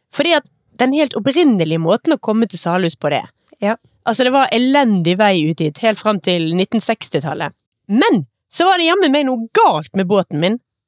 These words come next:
Speaker 1: så vi var rett og slett nødt til å kjøre bil i stedet.
Speaker 2: Ja.
Speaker 1: Den gamle dampen gikk rett og slett ikke.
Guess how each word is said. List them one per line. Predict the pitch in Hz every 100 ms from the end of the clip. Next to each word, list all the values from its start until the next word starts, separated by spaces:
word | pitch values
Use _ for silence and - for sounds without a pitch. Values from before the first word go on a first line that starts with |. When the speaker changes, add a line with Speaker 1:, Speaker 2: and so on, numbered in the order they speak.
| _ -
Speaker 1:
så | 247
vi | 262
var | 269
rett | 330 208
og |
slett | 202
nødt | 220 -
til | 156
å | 147
kjøre | 160 156
bil | 151 190 165 143
i | -
stedet. | - 135 120 - - _ _
Speaker 2:
Ja. | 196 202 -
Speaker 1:
Den | 330
gamle | 415 415
dampen | 392 381 240 233
gikk | 254 -
rett | 156 151
og |
slett | 143 131
ikke. | 139 -